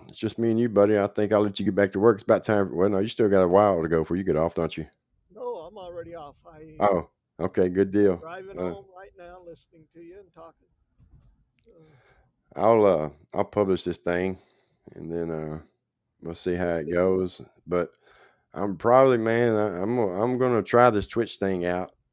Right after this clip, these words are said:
Speaker 1: on the video thing, um,
Speaker 2: Well, it
Speaker 1: to see
Speaker 2: can't
Speaker 1: how it
Speaker 2: hurt.
Speaker 1: goes. Huh?
Speaker 2: It can't hurt. I mean
Speaker 1: No, it can't hurt. I'm just gonna, uh, I'm gonna put somebody that way. I'm just not on there by myself, you know, 'cause that'll be a little bit more frightening,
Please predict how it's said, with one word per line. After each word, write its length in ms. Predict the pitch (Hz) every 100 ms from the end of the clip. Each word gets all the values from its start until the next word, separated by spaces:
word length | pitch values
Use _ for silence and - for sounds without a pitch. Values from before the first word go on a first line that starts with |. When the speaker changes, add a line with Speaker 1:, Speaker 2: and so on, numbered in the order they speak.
| _
Speaker 1:
on 100 | 82
the 80 | 80
video 400 | 78 104 95 85
thing, 400 | 78 90 90 90 - _ _ _ _ - -
um, 60 | 78 80 78 76 78 80 _ _
Speaker 2:
Well, 100 | -
it 20 |
Speaker 1:
to 40 | -
see 140 | 95
Speaker 2:
can't 80 | 90
Speaker 1:
how 80 | 85
it 40 | 73
Speaker 2:
hurt. 60 |
Speaker 1:
goes. 400 | 90 90 85 85 _ _ _ _ _
Huh? 260 | 98 95 - _ _ _ _
Speaker 2:
It 140 | -
can't 240 | 233 226 160
hurt. 300 | 220 196 180 -
I 140 | 160
mean 160 | 165 165
Speaker 1:
No, 260 | 127 113 90
it 100 | -
can't 220 | 104 80
hurt. 300 | 90 92 92 _ _ _ _
I'm 160 | 85 87
just 160 | 92
gonna, 240 | - 98 92
uh, 380 | 80 87 85 82 - _ _ _ _ _ -
I'm 100 | 113
gonna 120 | 113
put 220 | 120 117
somebody 440 | - 104 101 95 92
that 200 | 98 92
way. 180 | 104
I'm 140 | 98 95
just 160 | 90
not 180 | 104 87
on 120 | 90 95
there 120 | 87
by 180 | 90 90
myself, 500 | 82 - 92 95 92
you 60 |
know, 160 | 87 85
'cause 100 | -
that'll 180 | 87 87
be 120 | 87
a 60 |
little 180 | 85 85
bit 160 | 82 69
more 220 | 80 87
frightening, 580 | - 85 78 73 80